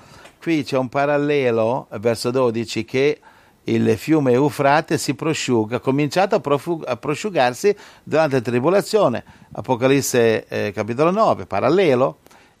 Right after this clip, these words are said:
e i quattro demoni sono liberati e l'acqua comincia a prosciugarsi, duecento milioni si a-,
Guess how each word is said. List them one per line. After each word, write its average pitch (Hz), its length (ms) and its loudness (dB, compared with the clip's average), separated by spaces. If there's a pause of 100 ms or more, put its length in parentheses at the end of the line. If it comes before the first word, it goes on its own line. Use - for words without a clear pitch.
(100)
e 131 300 2 (140)
i 117 140 -8
quattro 123 380 0
demoni 127 400 0
sono 113 200 -4
liberati 175 720 0
e 131 160 -2
l'acqua 131 360 0
comincia 120 280 -4
a - 20 -4
prosciugarsi, 110 720 -4
duecento 123 540 0
milioni 147 480 2
si - 120 -6
a-, 107 120 2